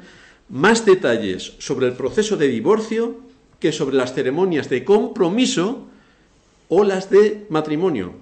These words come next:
que son distintas, aunque a veces las confundimos. Por ejemplo, cuando Ma-, eh, José determina, eh, separarse de María porque estaba embarazada, no estaban casados todavía. Tenían una relación de compromiso,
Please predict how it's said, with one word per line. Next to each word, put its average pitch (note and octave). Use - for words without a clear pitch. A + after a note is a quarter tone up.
que A#2+
son F3
distintas, C3+
aunque G#2
a -
veces F3+
las D#3
confundimos. A2
Por A2+
ejemplo, D3+
cuando G2+
Ma-, G#2
eh, G2
José C3
determina, A#2
eh, G2
separarse C3
de A#2+
María G#2+
porque G2
estaba D#3+
embarazada, C3+
no C3
estaban D3+
casados A2+
todavía. F#2
Tenían B2+
una D3+
relación G#2
de D3+
compromiso, G2